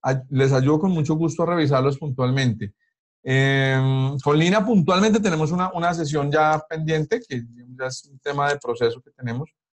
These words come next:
Eh, la podemos agendar y podemos retomarla para la semana entrante. Déjame, yo termino,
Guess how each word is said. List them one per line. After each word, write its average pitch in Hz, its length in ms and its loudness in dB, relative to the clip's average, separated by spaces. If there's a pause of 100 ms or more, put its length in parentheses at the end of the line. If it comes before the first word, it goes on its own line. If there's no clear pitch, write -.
(320)
Eh, 120 480 2
la 123 120 0
podemos 123 260 2
agendar 139 400 2
y 175 60 0
podemos 131 340 0
retomarla 135 580 0
para 127 180 -2
la 120 60 -2
semana 113 240 -2
entrante. 160 500 -2
Déjame, 135 340 -4
yo 127 100 -6
termino, 143 480 -4